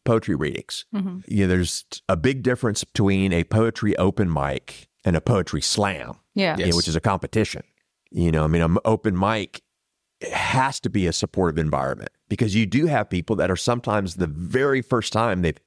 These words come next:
Speaker 1: ever gotten on a stage. And that's the one thing I've found about, about the Tuesday and the Tuesday crowd.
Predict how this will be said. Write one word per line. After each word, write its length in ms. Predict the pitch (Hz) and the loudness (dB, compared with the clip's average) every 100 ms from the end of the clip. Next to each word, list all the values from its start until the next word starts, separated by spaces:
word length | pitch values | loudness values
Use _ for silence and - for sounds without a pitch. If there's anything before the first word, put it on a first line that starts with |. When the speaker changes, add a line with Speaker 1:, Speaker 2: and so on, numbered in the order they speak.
| - | 0
Speaker 1:
ever 260 | 113 101 | 0 0
gotten 320 | 85 87 - | 0 -2 -2
on 120 | 76 67 | -4 -2
a 40 | |
stage. 720 | - 80 107 85 50 - - _ - - - | -4 0 0 0 -4 -12 -14 _ -20 -20 -4
And 340 | 90 90 87 87 | 0 2 2 0
that's 420 | 90 98 - - | 2 0 0 -2
the 100 | 101 | 0
one 180 | 98 92 | 2 0
thing 200 | 92 87 | 0 2
I've 160 | 82 | 0
found 320 | - 95 127 | 0 0 2
about, 400 | 85 76 80 82 _ | 0 2 0 -2 _
about 320 | - 78 - - | -2 -2 -2 -4
the 80 | |
Tuesday 540 | 87 98 85 78 90 87 | -2 0 2 2 2 2
and 100 | 82 | 0
the 60 | |
Tuesday 420 | 76 92 82 78 65 | 0 0 0 -2 -4
crowd. 680 | - 98 113 92 80 80 | -2 0 2 0 -2 -4